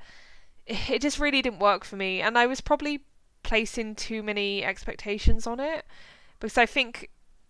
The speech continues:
in my head I was thinking, "Wow, this could be the next Lost Stars," you know, because in many ways that book's quite similar to this one. So they're both quite standalone stories that are Y A romances, and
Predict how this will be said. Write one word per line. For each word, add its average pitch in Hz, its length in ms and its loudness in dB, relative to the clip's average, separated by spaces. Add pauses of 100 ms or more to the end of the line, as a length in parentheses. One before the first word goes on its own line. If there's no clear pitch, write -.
in 226 120 0
my 226 140 6
head 214 380 2
I 208 100 4
was 196 140 -8
thinking, 196 480 -8
"Wow, 185 220 4
this 190 180 -6
could 208 100 -4
be 196 100 -4
the 185 120 -6
next - 260 -8
Lost 175 200 -6
Stars," - 600 -4 (440)
you 208 100 -6
know, 185 200 2
because 214 300 -6
in 226 160 -4
many 226 220 2
ways 214 260 2
that - 160 -2
book's - 240 -8
quite 131 220 -4
similar 208 320 -6
to - 120 -12
this 202 280 -6
one. 269 260 -4 (480)
So - 100 -4
they're 220 80 8 (160)
both 226 80 -8
quite 226 220 2
standalone 196 600 0
stories 175 760 -4
that - 140 0
are 175 360 4 (220)
Y 190 220 6
A 190 220 4
romances, 175 1040 -4 (540)
and 180 520 4